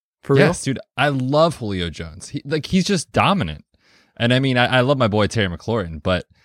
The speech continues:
Speaker 2: uh, he's nowhere close to Julio, obviously.
Speaker 1: Yeah, I, so I'm obviously super biased as a Falcons fan, but Julio Jones is my favorite N F L player of all time. I mean, just getting to watch him week in,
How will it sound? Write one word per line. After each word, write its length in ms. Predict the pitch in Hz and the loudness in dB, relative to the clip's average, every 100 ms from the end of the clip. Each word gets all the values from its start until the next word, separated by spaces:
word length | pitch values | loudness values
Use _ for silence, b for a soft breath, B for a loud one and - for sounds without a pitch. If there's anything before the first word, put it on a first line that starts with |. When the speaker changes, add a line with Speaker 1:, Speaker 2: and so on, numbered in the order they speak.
| _ _ | _ _
Speaker 2:
uh, 240 | 85 87 82 | -4 0 2
he's 140 | 110 | 4
nowhere 200 | 110 92 | 4 2
close 220 | - 87 - | 0 -6 -6
to 80 | |
Julio, 240 | 85 82 80 | -8 -8 -8
obviously. 480 | 80 - - 78 90 _ _ _ _ _ _ _ _ _ - | -12 -14 -14 -14 -16 _ _ _ _ _ _ _ _ _ -4
Speaker 1:
Yeah, 340 | 135 123 117 - | 0 0 -2 -4
I, 160 | 117 - | -6 -6
so 500 | - - 156 147 135 - | -12 -4 2 6 4 2
I'm 240 | 139 160 | -2 -2
obviously 420 | - 143 139 - | 0 0 0 -2
super 320 | 131 - 143 120 | -2 0 0 2
biased 400 | 117 113 113 110 | 2 2 0 -4
as 140 | 113 | -6
a 40 | |
Falcons 400 | 110 113 113 120 | -2 -2 -2 -4
fan, 280 | - 117 113 | -4 -4 -2
but 240 | 107 113 _ | -2 -4 _
Julio 420 | 123 156 170 180 170 | 0 2 4 2 2
Jones 640 | 143 127 120 113 113 - b b b b _ | 2 2 2 0 -4 -10 b b b b _
is 180 | 127 120 | -2 0
my 180 | 117 | -2
favorite 440 | - - 120 127 131 | -4 0 2 2 0
N 120 | 127 | -2
F 100 | 127 | -2
L 120 | 123 | -4
player 260 | 117 123 117 | -2 0 0
of 100 | 107 | 2
all 140 | 110 | 0
time. 460 | 117 117 104 101 101 _ _ _ _ _ - | 0 -2 -2 -6 -8 _ _ _ _ _ -6
I 200 | 110 117 | -2 0
mean, 240 | 120 117 | 2 0
just 200 | 117 127 | -2 -2
getting 220 | 143 143 | 2 4
to 80 | 147 | 4
watch 260 | 131 131 - | 4 2 2
him 120 | 127 | 0
week 200 | 123 123 | 0 0
in, 200 | 123 117 | -2 -4